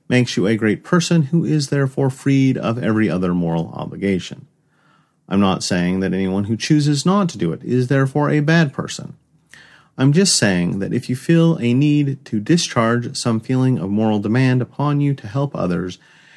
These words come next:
and you want to do it intelligently, it beats most of the alternatives. This month is the membership drive for Giving What We Can, the organization of people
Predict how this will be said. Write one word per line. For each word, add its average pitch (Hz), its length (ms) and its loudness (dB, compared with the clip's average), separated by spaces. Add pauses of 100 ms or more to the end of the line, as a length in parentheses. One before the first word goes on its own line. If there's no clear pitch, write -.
(140)
and 110 180 2
you 113 80 4
want 117 240 0
to 113 60 -6
do 113 140 2
it 107 100 2
intelligently, 107 840 -2 (460)
it 123 180 0
beats 131 520 2
most 98 400 0
of 90 140 -12
the 87 100 -4
alternatives. 85 840 -6 (1400)
This 127 240 2
month 165 300 4
is 151 280 2
the 165 140 4
membership 160 520 2
drive 78 560 -4
for 104 220 0
Giving 101 420 2
What 90 160 -6
We 87 100 -8
Can, 139 560 2
the 139 160 -2
organization 120 720 0
of 107 140 -6
people 180 400 0